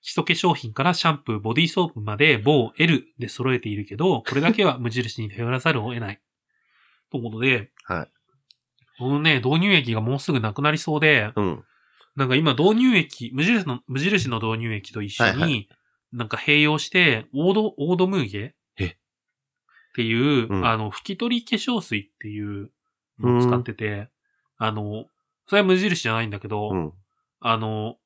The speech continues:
Speaker 1: なんて言うんだろうな、こう、肌の角質を、
Speaker 2: うん。
Speaker 1: こう、先に、こう、拭き取って、
Speaker 2: えー。
Speaker 1: で、その状態から化粧水をつ-、
Speaker 2: はいはいはい。
Speaker 1: 後からつけると浸透しやすいよ、みたいな。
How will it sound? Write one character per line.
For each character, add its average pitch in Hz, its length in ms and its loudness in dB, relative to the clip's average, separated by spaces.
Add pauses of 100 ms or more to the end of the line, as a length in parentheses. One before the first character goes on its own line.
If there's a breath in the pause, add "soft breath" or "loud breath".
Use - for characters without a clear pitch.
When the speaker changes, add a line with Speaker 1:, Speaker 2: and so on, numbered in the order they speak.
(600)
Speaker 1:
な 147 100 -4
ん 180 40 -6
て 214 80 -16
言 139 80 -2
う - 20 -4
ん - 20 -4
だ 104 100 -2
ろ 104 140 -4
う - 20 -10
な、 104 300 -8
こ 110 340 -4
う、 - 100 -20
肌 185 640 2
の 104 100 -6
角 - 300 -6
質 - 320 -8
を、 135 340 2
Speaker 2:
う 104 40 -2
ん。 82 240 -2 (480)
Speaker 1:
こ 107 220 -2
う、 98 60 -10
先 - 300 -8
に、 143 360 -2
こ 120 180 -4
う、 - 40 -14
拭 - 60 -18
き 160 140 -12
取 208 160 -6
っ - 40 -20 (200)
て、 170 80 -4
Speaker 2:
え 117 540 4
ー。 110 80 -12 (500)
Speaker 1:
で、 143 160 0
そ 185 180 0
の 208 220 0
状 214 180 2
態 208 220 0
か - 80 0
ら 208 80 2
化 - 60 -18
粧 135 220 -4
水 127 200 -4
を 127 80 -2
つ-、 - 200 -20 (200)
Speaker 2:
は 117 140 4
い - 20 4
は 101 40 4
い 101 80 -2
は 98 60 4
い。 - 40 2
Speaker 1:
後 87 40 -2
か 113 60 0
ら 87 140 0
つ 82 80 -14
け 147 100 -4
る 151 100 -4
と 208 220 0
浸 127 420 -8
透 127 180 -2
し - 160 -8
や 131 60 -4
す - 140 -6
い 123 60 -4
よ、 110 120 -2
み 107 80 -10
た 104 140 -16
い 101 60 -14
な。 113 120 -18